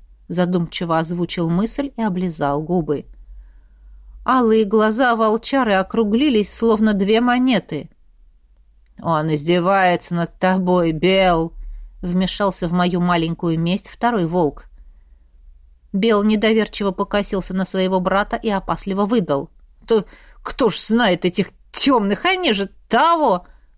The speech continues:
А этот так вообще похож на вечно голодного упыря. Он постоянно с таким голодом на Власту смотрит, что я действительно боюсь их наедине оставлять.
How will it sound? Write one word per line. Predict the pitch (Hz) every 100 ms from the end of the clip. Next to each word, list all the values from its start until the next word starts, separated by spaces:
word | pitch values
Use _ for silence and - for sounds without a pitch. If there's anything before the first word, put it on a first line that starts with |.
| -
А | 147
этот | 160 170
так | 170 175
вообще | 190 - 208
похож | 196 - 190 -
на | 180
вечно | 175 - 170 160
голодного | 165 170 190 185 160 165 160 170
упыря. | 175 156 190 190 180 151 147 - - -
Он | 151
постоянно | - - 165 160 139 135
с |
таким | - 151 165 151 160
голодом | 175 262 202 156 143
на | 165
Власту | 160 170 190 139 175
смотрит, | - 220 214 160 151
что | - 165
я | 156
действительно | 160 - 165 190 214
боюсь | 226 294 370 285
их | 151 -
наедине | 160 160 202 226 170
оставлять. | - 180 185 190 151 -